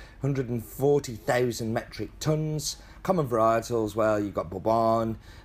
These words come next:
uh, you see a lot of Caturra, a lot of Typica, a very typical kind of, typical coffee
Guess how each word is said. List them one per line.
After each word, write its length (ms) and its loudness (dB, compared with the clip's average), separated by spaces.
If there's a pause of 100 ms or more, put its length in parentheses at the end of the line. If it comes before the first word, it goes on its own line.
(100)
uh, 100 -8
you 120 -6
see 140 -6
a 40 -4
lot 160 0
of 60 -6
Caturra, 500 2
a 20 2
lot 160 0
of 80 -8
Typica, 580 -2 (460)
a 80 -8
very 260 -10
typical 560 -6
kind 220 -6
of, 140 -8 (680)
typical 540 -6 (160)
coffee 460 -6